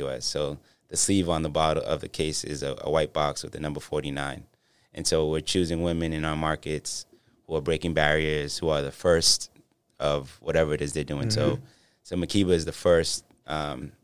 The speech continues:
Speaker 1: in her position at the M F A. So that's why I chose to, to
Speaker 2: Wow.
Speaker 1: honor her. Yeah.
Speaker 2: Super dope. And from what I've been just from hearing your story from the beginning in terms of the way they found you, and then just the things that I've been hearing just from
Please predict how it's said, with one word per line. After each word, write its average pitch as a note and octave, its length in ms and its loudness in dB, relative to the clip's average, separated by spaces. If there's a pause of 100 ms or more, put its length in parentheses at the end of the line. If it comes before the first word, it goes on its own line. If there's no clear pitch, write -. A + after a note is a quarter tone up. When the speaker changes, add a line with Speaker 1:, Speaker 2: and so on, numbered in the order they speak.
(180)
Speaker 1:
in E2+ 100 -4
her F2 100 2
position D2+ 420 -4
at C#2 140 -6
the C2 100 -6
M C#2+ 140 -4
F D2 180 -8
A. C#2 240 -2 (520)
So D2 440 -2
that's D#2+ 220 -2
why D2 180 -2
I D2 60 0
chose D2 320 -4
to, - 120 -12 (220)
to - 80 -8
Speaker 2:
Wow. A#1+ 60 -4
Speaker 1:
honor D2+ 260 -2
her. C#2+ 300 -2 (120)
Yeah. - 140 -14 (320)
Speaker 2:
Super A2 300 -6
dope. G#2 380 -6
And A#2+ 280 -2 (300)
from D3+ 180 -2
what F#3 140 8
I've F#3 100 4
been C3+ 260 -2 (440)
just - 320 -2 (440)
from B2+ 180 -2
hearing C3 240 0
your A#2 80 -2
story A#2 280 -2
from A2+ 160 -6
the G#2+ 60 -6
beginning A2 420 -6
in G#2+ 80 -8
terms G#2+ 280 -8
of G2+ 180 -8
the A2 80 -4
way G#2 200 -2
they G2+ 300 -4 (240)
found G2+ 320 -4
you, A#2+ 400 -2
and G#2+ 120 -4
then G#2 220 -6
just - 200 -8
the G#2 240 -2 (180)
things A2 180 -4
that A2 80 -2
I've G#2 140 -2
been G2+ 100 -8
hearing G#2 220 -6
just G2 140 -10
from G2+ 200 -6